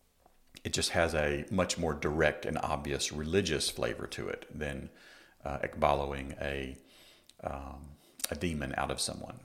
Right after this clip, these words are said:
excising someone. So he began to drive out those who sold. We'll talk about that. And this is a present active participle. So this is their, this is the habit of selling. These are people whose, this was their job, was to sell. And those who bought,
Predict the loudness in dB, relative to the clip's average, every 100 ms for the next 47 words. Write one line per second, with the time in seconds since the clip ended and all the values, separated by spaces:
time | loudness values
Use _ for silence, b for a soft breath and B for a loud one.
0 | -12 -6 -4 -4 -8 -10 -10 -12 -18 B
1 | B B B 6 6 8 6 8 8 10
2 | 10 8 8 8 6 4 2 4 8 8
3 | 8 4 2 -4 -12 2 4 6 4 6
4 | 6 6 2 0 0 2 4 6 2 2
5 | 4 4 4 -2 -4 -2 0 0 4 8
6 | 8 6 B B B -2 2 8 10 10
7 | 6 4 4 6 6 4 -2 -2 0 2
8 | 0 -2 -4 -4 0 0 2 4 4 2
9 | -2 -2 0 2 2 0 -4 B B B
10 | B B B B _ 2 4 4 2 4
11 | 6 6 4 4 4 8 8 8